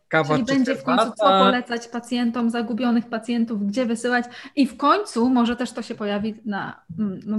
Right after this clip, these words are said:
Speaker 2: myślę, że na sto procent się pojawi na uczelniach wyższych, tak?
Speaker 1: Mam
Speaker 2: Na
Speaker 1: nadzieję, dlatego że tak
Speaker 2: na
Speaker 1: naprawdę,
Speaker 2: nauczania.
Speaker 1: tak naprawdę, mm,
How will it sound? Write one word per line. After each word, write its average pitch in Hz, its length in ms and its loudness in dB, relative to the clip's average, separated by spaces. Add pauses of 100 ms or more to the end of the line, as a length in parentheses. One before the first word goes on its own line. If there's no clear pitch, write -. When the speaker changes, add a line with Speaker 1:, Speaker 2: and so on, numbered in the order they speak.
(100)
Speaker 2:
myślę, 226 280 0
że 226 100 0
na 240 60 2
sto 240 140 -12
procent 330 300 -6
się - 100 -16
pojawi 214 280 -2
na 214 100 0
uczelniach 202 500 -4
wyższych, 202 520 -10 (300)
tak? - 220 -4
Speaker 1:
Mam 269 180 8
Speaker 2:
Na 339 80 8
Speaker 1:
nadzieję, 339 300 8
dlatego 285 400 4
że 269 300 8
tak 254 180 2
Speaker 2:
na 247 60 2
Speaker 1:
naprawdę, 247 360 0
Speaker 2:
nauczania. 214 380 -4 (480)
Speaker 1:
tak 226 160 4
naprawdę, 233 640 2
mm, 202 960 0